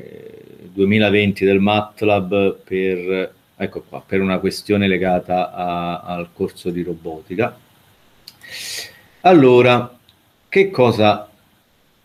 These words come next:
vedo? Vedo un foglio bianco. Ora, la cosa più importante adesso è questo pulsante qua, in cui c'è scritto Library Browser. Quindi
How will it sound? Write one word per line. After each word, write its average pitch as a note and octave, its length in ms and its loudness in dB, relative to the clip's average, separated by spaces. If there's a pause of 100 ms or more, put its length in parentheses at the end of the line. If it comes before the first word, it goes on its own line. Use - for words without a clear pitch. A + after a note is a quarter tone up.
(460)
vedo? G2+ 580 2
Vedo A#2+ 600 2
un C3+ 180 -6
foglio F#2 380 -2
bianco. E2+ 760 -6 (460)
Ora, G#2 260 2
la A#2 140 2
cosa C3+ 260 2
più - 160 -2
importante A2 640 -4
adesso - 580 -4 (140)
è A2+ 220 -6 (180)
questo B2+ 400 -2
pulsante G2+ 640 -4
qua, G2 180 -2
in G2 100 -4
cui C3+ 120 -2
c'è C3 100 2
scritto G2 440 -4
Library A2+ 640 2
Browser. F2 640 -4 (960)
Quindi G2+ 560 0